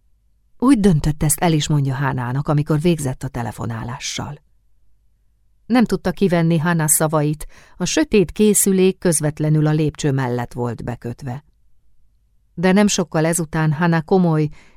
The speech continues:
és sápadt arccal tért vissza a nappaliba. „Ki volt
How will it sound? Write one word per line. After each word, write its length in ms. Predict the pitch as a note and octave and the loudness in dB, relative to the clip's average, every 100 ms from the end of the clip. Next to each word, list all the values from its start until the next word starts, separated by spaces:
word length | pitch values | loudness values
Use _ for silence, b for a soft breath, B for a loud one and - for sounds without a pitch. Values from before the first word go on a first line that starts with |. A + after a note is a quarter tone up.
| b | b
és 220 | F#3 - | 0 2
sápadt 520 | G3+ D#3+ C#3 C#3 - | 4 4 2 -6 -4
arccal 360 | C3+ - D3 C3 | -6 -4 -4 -4
tért 340 | - C#3 - | -4 -6 -4
vissza 320 | C#3 - - | -4 -2 -4
a 60 | C3 | -4
nappaliba. 720 | C3 C3+ - C3+ C3 C#3+ C#3 _ _ _ _ _ _ _ _ _ _ _ - | -4 -6 -10 -10 -8 -10 -12 _ _ _ _ _ _ _ _ _ _ _ 0
„Ki 160 | B3+ | 2
volt 320 | D3+ C3+ A#2+ | 4 0 -2